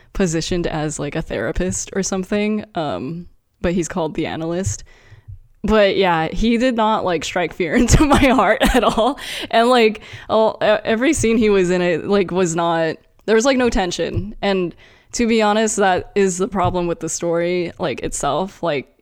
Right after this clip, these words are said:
w-, I didn't really understand, like, the conflict. I didn't really understand, like, the threat or, like, what was at stake. I was just like,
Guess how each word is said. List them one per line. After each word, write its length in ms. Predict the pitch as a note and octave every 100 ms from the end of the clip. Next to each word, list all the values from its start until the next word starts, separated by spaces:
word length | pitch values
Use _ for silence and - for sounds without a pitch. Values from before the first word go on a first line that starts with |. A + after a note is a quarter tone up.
| _ -
w-, 140 | F3 G3
I 80 |
didn't 420 | G3 G3 F3+ G#3 C#4
really 220 | C4 C#4+
understand, 680 | A#3 F3+ - D#3+ F#3+ D3+ E3
like, 220 | D3+ C#3+
the 80 | F3
conflict. 520 | - E3 F#3 E3+ D#3+
I 80 | -
didn't 160 | F#3+ G#3
really 200 | A3 A3+
understand, 540 | G3 F3+ - E3+ E3+
like, 220 | E3+ E3+ -
the 100 | E3
threat 520 | E3+ E3 F#3 - _ _ -
or, 140 | F#3+
like, 260 | E3+ D3 D3
what 160 | F3 F#3
was 140 | F3+
at 160 | D#3 -
stake. 420 | - C#3 F#3 -
I 80 | F#3+
was 120 | F#3
just 200 | F3+ F#3
like, 280 | F#3+ D3+ -